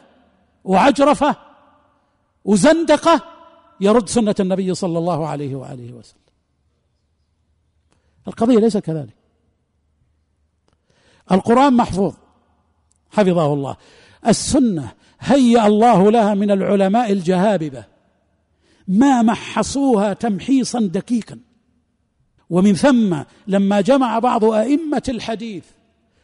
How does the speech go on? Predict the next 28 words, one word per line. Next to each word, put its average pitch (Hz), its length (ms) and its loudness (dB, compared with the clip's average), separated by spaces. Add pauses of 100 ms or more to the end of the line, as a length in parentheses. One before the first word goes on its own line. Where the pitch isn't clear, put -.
(120)
أحاديث 226 420 -2
النبي 233 380 -2
صلى 208 240 -4
الله 220 300 -2
عليه 226 160 -2
وآله 208 160 -6
وسلم 208 500 -6 (280)
اختاروها 240 800 0
من 214 260 -4
مئات 269 440 0
الألوف 233 400 -6
من 170 100 -10
الأحاديث. 131 460 -20 (260)
البخاري 220 600 -2 (1500)
أحاديثه 214 800 0
ب-، 196 320 -6 (300)
ب-، 185 520 -6
بغير 240 360 0
المكرر 220 500 -4
حول 208 180 -2
سبعة 160 320 -8
آلاف، 135 260 -12 (1400)
لكن 165 220 -2
البخاري 180 600 -2
كم 226 180 2
يحفظ 180 340 -2
من 156 140 -4
الأحاديث؟ 135 540 -14